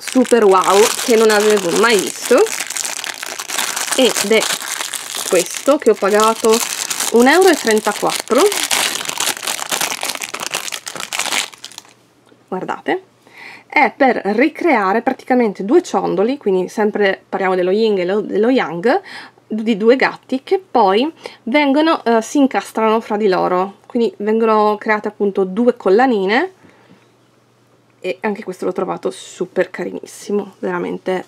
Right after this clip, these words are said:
super bello, bello, bello. E finiamo, sì, finiamo con questo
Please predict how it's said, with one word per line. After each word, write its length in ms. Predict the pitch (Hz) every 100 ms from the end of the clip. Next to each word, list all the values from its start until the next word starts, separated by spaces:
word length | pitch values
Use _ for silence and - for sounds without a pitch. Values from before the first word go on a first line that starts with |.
| -
super 500 | - - 196 185 -
bello, 360 | 196 185 170
bello, 300 | 170 170 170
bello. 340 | 180 185 170 190 180 _ - - - - - - - - - - - - -
E 220 | 415 320
finiamo, 840 | - - 427 381 302 294 320 453 - - - - - - -
sì, 140 | 185
finiamo 460 | 175 196 175 - 269 403 - - - - - - - - - -
con 300 | - 339 269 - -
questo 800 | - 240 180 - - - 294 415